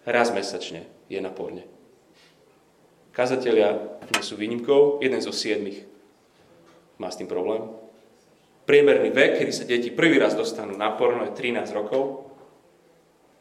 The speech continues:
Veľmi potrebujeme bratov, ktorí chránia svojich súrodencov. V rodine, potrebujeme to v cirkvi.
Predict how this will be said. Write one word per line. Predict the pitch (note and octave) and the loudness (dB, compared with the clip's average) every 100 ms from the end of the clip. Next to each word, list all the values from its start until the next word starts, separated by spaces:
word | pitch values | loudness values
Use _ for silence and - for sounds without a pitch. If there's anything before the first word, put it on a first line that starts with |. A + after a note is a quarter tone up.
| _ _ _ _ _ _ _ _ _ _ _ - | _ _ _ _ _ _ _ _ _ _ _ -14
Veľmi | G#2 C3+ D#3+ - | 2 4 4 2
potrebujeme | A#2+ A#2 G#2+ A2 G#2+ A2+ | -2 -2 -2 -2 -2 -2
bratov, | - G#2+ - A2 - | 0 0 0 -4 -6
ktorí | F#2+ | -10
chránia | F#2+ - A2 G2+ - - - - _ _ _ _ _ _ _ _ | -12 -12 -10 -10 -10 -14 -18 -20 _ _ _ _ _ _ _ _
svojich | - - - - | -14 -10 -8 -8
súrodencov. | F#2+ F2 F2 E2+ - - | -6 -6 -6 -8 -12 -10
V | A#2+ | 0
rodine, | C#3 D3 D3+ C#3 C3 C3 - - - | 4 4 2 2 2 -2 -8 -16 -16
potrebujeme | - G#2+ A2 G#2 G2+ | -10 -6 -6 -6 -8
to | G#2 | -10
v | - | -10
cirkvi. | - A#2+ A2+ - F2 | -6 -4 -4 -6 -10